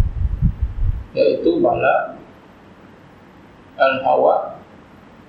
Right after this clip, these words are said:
kehendak-kehendak yang tidak ada batasnya, dan asyahwat.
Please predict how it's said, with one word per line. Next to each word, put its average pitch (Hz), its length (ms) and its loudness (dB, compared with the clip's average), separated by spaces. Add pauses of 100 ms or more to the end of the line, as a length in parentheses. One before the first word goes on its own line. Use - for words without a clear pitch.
(500)
kehendak-kehendak 139 840 0 (100)
yang 131 200 2
tidak 131 240 0 (100)
ada 131 140 -6
batasnya, - 540 0 (1120)
dan 139 160 4 (160)
asyahwat. 131 560 0